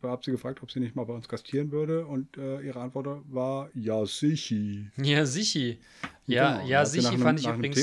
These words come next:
Speaker 1: Thema
Speaker 2: ja, sichi finde ich übrigens eine ordentliche Antwort.
Speaker 1: Ja, ja, natürlich. Besser geht's ja gar nicht.
Speaker 2: Ja.
Speaker 1: Äh, und da hat sie, äh, ja, da hat sie dann, dann, äh, im, im gleichen, äh, Kontext dann, dann nochmal nach dem Thema gefragt. Da müssen wir uns dann nochmal,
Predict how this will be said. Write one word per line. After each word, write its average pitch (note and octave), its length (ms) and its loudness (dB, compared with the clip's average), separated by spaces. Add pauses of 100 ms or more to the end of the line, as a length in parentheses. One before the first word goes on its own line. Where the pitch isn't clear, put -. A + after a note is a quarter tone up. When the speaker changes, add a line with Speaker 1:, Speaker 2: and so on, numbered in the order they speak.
Speaker 1:
Thema F#3 160 -6 (180)
Speaker 2:
ja, C3+ 180 -2
sichi C#3 220 -8
finde C#3+ 160 -6
ich C#3 60 -8
übrigens C3+ 360 -8
eine B2+ 140 -8
ordentliche C3 420 -2
Antwort. A#2+ 500 -8 (380)
Speaker 1:
Ja, G#2+ 220 -6
ja, F#2+ 180 -6
natürlich. G2+ 440 -8
Besser F#2+ 220 -10
geht's A#2 180 -10
ja G#2 80 -12
gar F2+ 100 -14
nicht. G2 100 -14
Speaker 2:
Ja. F#2 160 -12 (340)
Speaker 1:
Äh, A2+ 180 2
und A#2 140 -4
da A#2+ 80 2
hat A#2+ 100 -2
sie, C3 180 2
äh, A#2 520 0 (680)
ja, A#2+ 120 0
da A2+ 120 0
hat B2 100 -2
sie C#3 100 -2
dann, B2+ 220 0
dann, B2 240 -4
äh, A#2 340 -6
im, A2+ 220 -2
im A2+ 280 -4
gleichen, B2+ 640 -2 (420)
äh, A2+ 180 -2
Kontext B2 380 -4
dann, B2 180 -2 (100)
dann A2+ 140 -6
nochmal A#2 240 -4
nach G#2 100 -8
dem A2 120 -8
Thema D3+ 320 -4
gefragt. D#3 420 -12 (180)
Da B2 200 -8
müssen B2 400 -4
wir A2+ 120 -6
uns B2 200 -10
dann A#2 160 -8
nochmal, A2 640 -6